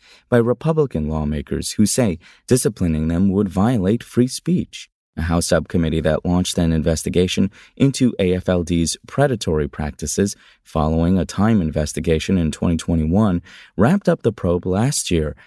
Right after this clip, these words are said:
after its requests for documents from the group went ignored.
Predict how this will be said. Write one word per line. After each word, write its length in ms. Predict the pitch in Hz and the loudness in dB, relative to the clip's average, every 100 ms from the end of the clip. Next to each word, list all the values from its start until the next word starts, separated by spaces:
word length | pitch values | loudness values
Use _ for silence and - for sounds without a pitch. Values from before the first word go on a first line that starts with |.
| _ - | _ -10
after 280 | 80 - 76 | -8 -2 -2
its 200 | - 82 | -2 -2
requests 520 | 78 - 90 - - | -2 0 0 -2 -8
for 200 | - 78 | -4 -2
documents 520 | 92 90 - 90 82 | 0 0 0 -2 -2
from 200 | - 82 | -2 -2
the 100 | 78 | -2
group 340 | - 113 123 _ - | 2 0 0 _ -6
went 240 | 80 78 | -4 -2
ignored. 500 | 113 110 90 78 - | -2 0 -2 -4 -12